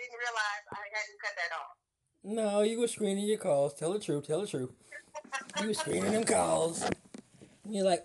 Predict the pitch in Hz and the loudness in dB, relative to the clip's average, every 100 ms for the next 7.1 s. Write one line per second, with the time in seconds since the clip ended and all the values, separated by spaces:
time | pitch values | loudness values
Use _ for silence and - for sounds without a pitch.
0 | 147 185 208 202 196 190 143 165 190 180 | 4 8 8 6 2 2 8 12 12 12
1 | 160 139 135 131 143 135 131 131 120 113 | 10 10 6 4 4 4 4 -2 -4 -6
2 | 113 120 - 220 180 - - - - - | -8 0 2 4 2 0 -2 -4 6 6
3 | - _ _ - - - - 320 311 339 | 6 _ _ -20 -16 -18 2 4 4 0
4 | - 370 - 311 330 415 - - - _ | -2 -4 0 0 0 -4 -14 -14 -16 _
5 | _ _ - - - 254 196 135 139 143 | _ _ -10 2 6 6 4 4 6 6
6 | - 143 135 160 175 180 185 185 214 269 | 4 -2 0 0 0 0 -2 -2 -8 -8